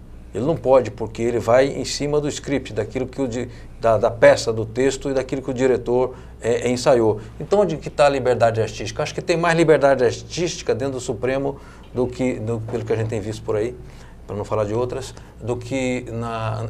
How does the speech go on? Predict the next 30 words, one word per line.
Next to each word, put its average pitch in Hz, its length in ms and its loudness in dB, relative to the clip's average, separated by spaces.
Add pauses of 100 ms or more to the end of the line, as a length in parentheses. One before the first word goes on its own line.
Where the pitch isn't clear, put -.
entre 117 240 -6
os 113 80 -2
artistas. 110 460 -4
É 147 80 -4
preciso, 151 720 0 (280)
a, 151 100 -2
a, 131 520 -2
a 110 60 -4
civilidade, 135 1120 0 (680)
é, 139 60 -6
tá, 185 320 2
de-, 156 240 0
depende 190 280 2
da 190 60 0
regulamentação. 190 960 0 (220)
É 147 100 -2
indispensável 185 800 2
que 185 60 -2
as 170 80 -2
profissões 170 560 -4
sejam, 165 400 0
sejam 165 240 -2
regulamentadas. 165 880 2 (320)
Os, 170 160 -2
os 151 140 0
economistas 180 480 0
mesmo 185 140 0
fizeram 190 260 0
uma 202 80 4
luta 175 560 8